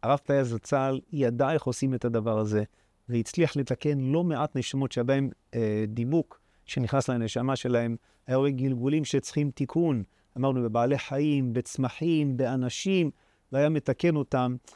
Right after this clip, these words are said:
זה היה נשמה מאוד גבוהה שיורדת בכמה דורות, בעוצמה כזו שהייתה, מעבר לזה שהוא היה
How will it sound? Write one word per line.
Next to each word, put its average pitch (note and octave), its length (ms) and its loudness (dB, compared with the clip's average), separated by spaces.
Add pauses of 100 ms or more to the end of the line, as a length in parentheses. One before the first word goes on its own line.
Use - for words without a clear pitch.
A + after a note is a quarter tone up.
(340)
זה A#2+ 140 0
היה E3 200 2
נשמה D3 480 -2
מאוד D#3+ 400 0
גבוהה D#3 220 0
שיורדת D#3 400 0
בכמה D#3 440 -2
דורות, C#3+ 560 0
בעוצמה C3+ 500 -2
כזו D3 420 0
שהייתה, C3+ 1200 -2 (460)
מעבר F3 200 2
לזה E3 220 0
שהוא C#3 200 -2
היה D3 340 2